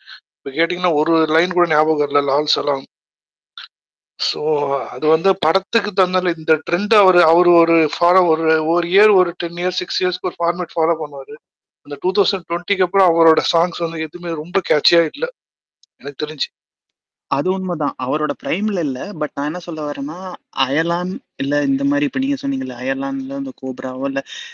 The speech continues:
Speaker 2: மொக்க படம் அவர் போடுறதுக்கும் இந்த மாதிரி, அஹ்,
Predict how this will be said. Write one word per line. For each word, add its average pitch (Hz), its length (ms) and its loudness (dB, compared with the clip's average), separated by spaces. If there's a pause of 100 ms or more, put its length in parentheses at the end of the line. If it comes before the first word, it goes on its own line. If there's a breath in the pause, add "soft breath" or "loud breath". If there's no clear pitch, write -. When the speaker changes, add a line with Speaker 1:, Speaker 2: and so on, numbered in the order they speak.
(180 loud breath)
Speaker 2:
மொக்க 139 320 0
படம் 185 220 0
அவர் 139 160 -4 (100)
போடுறதுக்கும் 139 560 -6 (600)
இந்த 165 240 -2
மாதிரி, 185 240 -2 (200)
அஹ், 139 560 -2